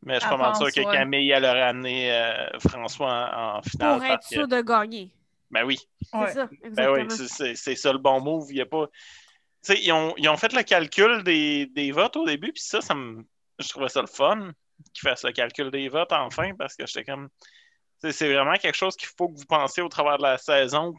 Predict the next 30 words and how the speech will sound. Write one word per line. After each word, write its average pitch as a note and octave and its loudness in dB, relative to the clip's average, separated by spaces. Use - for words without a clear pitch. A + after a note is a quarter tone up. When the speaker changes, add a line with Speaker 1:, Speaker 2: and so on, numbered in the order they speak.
Speaker 1:
pour D3 -2
faire D3 4
votre, C3+ 0
euh, B2+ 2
jury D3+ 2
management C#3+ 0
de C3+ 2
comment C#3+ 0
est-ce - -8
que, B2 -2
quand C#3 0
le C3 -6
monde C#3 -4
va B2+ 2
partir B2+ -4
chez C3+ -4
eux, D3 -6
qu'ils C3+ -16
vont B2 -6
se - -14
sentir C3+ -6
puis - -20
qu'ils - -10
vont C3 -4
être B2+ -12
de B2+ -4
votre B2+ 0
bord. F#3 -2
Speaker 2:
Mm. A3+ -4
Speaker 1:
Puis, C3+ 0